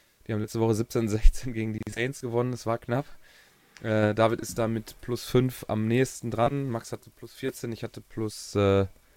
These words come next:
ebenfalls plus vierzehn. Äh, David dann also mit zwei Punkten, stellt auf neun. Max hat auch neun. Äh, ich hab acht und Malte hat vier. Und er hat aber heute vorbildlicherweise schon mittags seinen Tipp eingetragen. Wir haben,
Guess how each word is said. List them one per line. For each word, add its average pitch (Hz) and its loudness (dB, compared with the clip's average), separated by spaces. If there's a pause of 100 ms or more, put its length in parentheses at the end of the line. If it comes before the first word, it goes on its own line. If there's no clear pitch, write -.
(360)
ebenfalls 95 -6
plus - -10
vierzehn. 139 0 (1120)
Äh, 95 0
David 95 -2
dann 92 -4
also 92 -10
mit 90 -10
zwei 131 0
Punkten, 127 -2
stellt - 4
auf 92 -4
neun. 175 6
Max 135 0
hat 127 2
auch 143 6
neun. 135 0 (680)
Äh, 113 6
ich 113 -6
hab 107 -4 (120)
acht - -2
und 120 -6
Malte 101 -4
hat - -6
vier. 247 -6 (680)
Und 120 -4
er 113 -6
hat 123 -6
aber 98 -6
heute 139 -2
vorbildlicherweise 120 -2
schon 104 -8
mittags 123 -8
seinen 107 -10
Tipp - -14
eingetragen. 107 -10
Wir 110 -2
haben, 123 -8